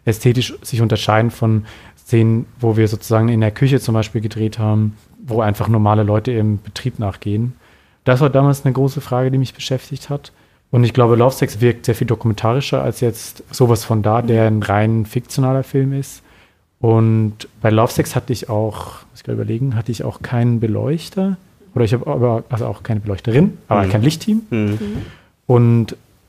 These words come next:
Speaker 1: habe da mit der Kameraassistentin, glaub ich, manchmal noch irgendwo ein bisschen
Speaker 2: Licht
Speaker 1: einen
Speaker 2: gesetzt.
Speaker 1: Vorhang zugezogen, aber
Speaker 2: Ach so.
Speaker 1: das war's eigentlich.
Speaker 2: Habt ihr
Speaker 1: Und
Speaker 2: gar kein Licht gesetzt? Alles
Speaker 1: wir
Speaker 2: nur
Speaker 1: haben keine
Speaker 2: natürliches Licht?
Speaker 1: Filmlampen aufgestellt, wenn ich mich
Speaker 2: Alles natürlich, also
Speaker 1: erinnere,
Speaker 2: alles
Speaker 1: ja.
Speaker 2: aus dem, mhm.
Speaker 1: Genau.
Speaker 2: Mhm.
Speaker 3: Und du hattest erstmals eine Kameraassistentin an deiner Seite,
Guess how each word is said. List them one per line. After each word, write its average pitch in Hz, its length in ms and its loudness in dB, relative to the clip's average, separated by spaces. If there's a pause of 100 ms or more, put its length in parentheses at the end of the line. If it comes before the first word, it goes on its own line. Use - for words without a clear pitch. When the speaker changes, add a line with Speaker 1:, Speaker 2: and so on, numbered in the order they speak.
(160)
Speaker 1:
habe 110 160 -6
da 117 100 2
mit 110 200 0
der 104 260 2
Kameraassistentin, 131 720 -2
glaub 120 120 -2
ich, 117 120 -8
manchmal 120 220 0
noch 117 220 -6
irgendwo 127 680 -4 (340)
ein - 40 -20
bisschen 120 540 -4 (160)
Speaker 2:
Licht 117 120 -6
Speaker 1:
einen 120 60 -2
Speaker 2:
gesetzt. - 60 -2
Speaker 1:
Vorhang 135 280 4
zugezogen, 131 560 0
aber 151 120 4
Speaker 2:
Ach 127 40 4
so. 131 60 6
Speaker 1:
das 110 200 2
war's 120 240 2
eigentlich. 131 420 0 (220)
Speaker 2:
Habt 127 100 4
ihr 123 60 6
Speaker 1:
Und 117 60 4
Speaker 2:
gar 113 100 4
kein 147 140 2
Licht 160 160 -2
gesetzt? 120 400 -2
Alles 127 180 2
Speaker 1:
wir 139 60 6
Speaker 2:
nur 147 100 6
Speaker 1:
haben - 60 4
keine 131 140 2 (120)
Speaker 2:
natürliches 139 140 4
Licht? 151 120 -4
Speaker 1:
Filmlampen 131 400 2
aufgestellt, - 420 -6
wenn 113 60 -4
ich 120 100 -4
mich 113 200 -6
Speaker 2:
Alles 110 140 0
natürlich, 113 280 0
also 104 140 2
Speaker 1:
erinnere, 92 60 4
Speaker 2:
alles 104 180 2
Speaker 1:
ja. 104 60 0
Speaker 2:
aus 101 120 -6
dem, 98 300 -4
mhm. 104 280 -4
Speaker 1:
Genau. 110 400 2
Speaker 2:
Mhm. 98 120 -8
Speaker 3:
Und 190 120 -4
du 208 40 -2
hattest 202 280 -6
erstmals 196 480 -4
eine 202 80 -10
Kameraassistentin 190 1040 -10
an 196 80 -16
deiner 190 220 -16
Seite, 190 400 -12